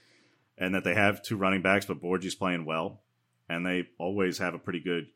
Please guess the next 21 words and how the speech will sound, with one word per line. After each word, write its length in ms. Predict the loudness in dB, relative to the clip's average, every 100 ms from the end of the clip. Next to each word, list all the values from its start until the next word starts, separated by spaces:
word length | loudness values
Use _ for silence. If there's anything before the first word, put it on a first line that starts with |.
| _
you 80 | -8
know, 100 | -8
complement 400 | -2 -2 0 -4
of 60 | -6
receivers, 540 | -8 -8 -8 -8 -10
but 240 | -8 -8 -10 _ _ _ _
Harris 600 | 2 4 4 0 -4 -8 -8
and 140 | -6
Jackson 420 | -2 0 0 -6
are 40 | -8
pretty 220 | -6 -4
good 220 | -2 -4
at 140 | -6
the 100 | -10
receiver 360 | -12 -8 -8 -6
spot. 440 | -8 -2 -2 -2 _ _ _ _ _
And 420 | -8 -6 -6 -8
the 200 | -6 -6 -4
individual 460 | -4 0 0 0 -2
matchup 480 | 0 -2 -2 -4 -2
of 260 | -4 -6